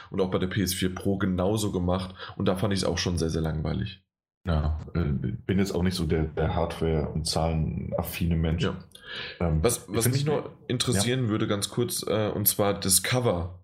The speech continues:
Speaker 1: äh, das neue Cover, wenn dann, äh, die, steht dann da Xbox Familie drauf oder st-, wird dann wirklich Xbox One, Xbox One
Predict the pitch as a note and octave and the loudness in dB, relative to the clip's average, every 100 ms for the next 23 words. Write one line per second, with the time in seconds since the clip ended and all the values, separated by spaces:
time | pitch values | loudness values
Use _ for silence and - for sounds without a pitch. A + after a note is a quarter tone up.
0 | - F#2 G#2+ G#2 A2 C3+ A#2+ B2+ A#2+ G2+ | -6 -2 -2 0 0 0 0 0 0 0
1 | G2 G#2 G#2 G2+ - - D#2+ G2 G#2+ - | 0 0 0 -2 -6 -4 -2 0 -2 -6
2 | - - - A2+ B2 G#2 - B2+ - - | -4 -2 0 0 2 2 0 0 0 0
3 | D3 A#2+ - - A2 G#2+ A#2 C#3 D3+ E3 | 2 2 0 2 2 4 4 2 2 0
4 | - B2+ C#3 D3+ - - - A2+ A2+ A2 | 0 0 2 0 -4 -8 -4 2 2 2
5 | - A#2+ B2 A2+ B2+ B2+ A2+ - A2+ A2 | 0 2 2 2 0 0 -2 -4 -2 2
6 | - G2 F#2+ A2 B2+ D3 D3 F2+ - F#2+ | 4 2 0 2 2 2 -2 -2 0 2
7 | - F#2 F#2 - | 2 2 0 -2